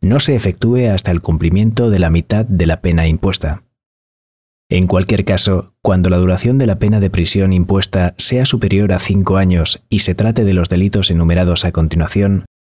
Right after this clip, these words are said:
la clasificación del condenado en el tercer grado de tratamiento penitenciario no podrá efectuarse hasta el cumplimiento de la mitad de la misma.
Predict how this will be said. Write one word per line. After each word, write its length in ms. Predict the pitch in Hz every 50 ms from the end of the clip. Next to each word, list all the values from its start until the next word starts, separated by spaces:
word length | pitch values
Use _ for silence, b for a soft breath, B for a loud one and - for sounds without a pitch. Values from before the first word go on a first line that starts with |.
| _ _ _ -
la 160 | 104 104 101
clasificación 680 | 107 107 - - 104 110 107 110 104 101 - 135 135 151
del 160 | 151 131 127
condenado 560 | - 101 92 90 92 92 95 104 101 110 107
en 100 | 98 92
el 120 | 90 85 80
tercer 300 | 92 90 - 107 98 92
grado 300 | 98 98 101 95 98 95
de 140 | 90 87 -
tratamiento 560 | 87 87 85 92 85 90 95 90 98 90 -
penitenciario 720 | 87 87 87 - 87 85 - 104 101 95 98 98 98 92 - _ _ _ _ -
no 160 | - 120 127
podrá 260 | - 151 131 139 151 147
efectuarse 640 | 135 - 107 98 - 98 104 113 - - 135 131
hasta 240 | 123 120 - - 92
el 120 | 85 85 -
cumplimiento 680 | - 82 80 82 85 82 104 117 123 123 - 135 131 127
de 140 | 104 95
la 100 | 87 85
mitad 340 | 82 82 80 - 104 95 90
de 140 | 76 82 90
la 80 | 90 90
misma. 460 | 98 95 - 87 82 78 - -